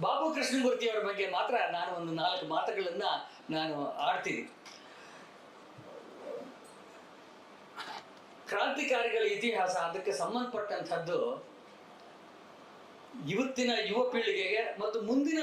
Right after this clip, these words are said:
ಪೀಳಿಗೆಗೆ ನಿರಂತರವಾಗಿ ತಿಳಿಬೇಕಾಗಿರ್ತಕ್ಕಂಥದ್ದು ಅತ್ಯಂತ ಅವಶ್ಯಕ. ಇಲ್ಲದೇ ಇದ್ರೆ ಅದು ಮರೆತೇ ಹೋಗ್ಬಿಡುತ್ತೆ. ಆ ರೀತಿ ಸಾಧ್ಯ ಆಗ್ತಕ್ಕಂಥದ್ದು ಅದರ ದಾಖಲೀಕರಣ ಆದಾಗ, ಅದು ಪುಸ್ತಕದ ರೂಪದಲ್ಲೋ, ಲೇಖನದ ರೂಪದಲ್ಲೋ,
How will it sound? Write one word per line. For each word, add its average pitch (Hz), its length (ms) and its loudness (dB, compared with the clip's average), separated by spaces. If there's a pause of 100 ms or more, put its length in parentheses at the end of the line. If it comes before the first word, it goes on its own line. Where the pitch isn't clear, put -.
(100)
ಪೀಳಿಗೆಗೆ 226 640 0 (220)
ನಿರಂತರವಾಗಿ 285 1040 2
ತಿಳಿಬೇಕಾಗಿರ್ತಕ್ಕಂಥದ್ದು 202 1200 2
ಅತ್ಯಂತ 214 520 0
ಅವಶ್ಯಕ. - 400 0 (1500)
ಇಲ್ಲದೇ 220 180 0
ಇದ್ರೆ 233 180 2
ಅದು - 220 0
ಮರೆತೇ - 300 2
ಹೋಗ್ಬಿಡುತ್ತೆ. 156 500 -2 (880)
ಆ 254 180 6
ರೀತಿ 302 300 0
ಸಾಧ್ಯ 233 380 2
ಆಗ್ತಕ್ಕಂಥದ್ದು 208 1080 0 (180)
ಅದರ 151 160 0
ದಾಖಲೀಕರಣ 190 800 2
ಆದಾಗ, 127 360 0 (500)
ಅದು 165 160 0
ಪುಸ್ತಕದ 208 440 0
ರೂಪದಲ್ಲೋ, 165 640 0 (160)
ಲೇಖನದ 214 480 2
ರೂಪದಲ್ಲೋ, 165 800 0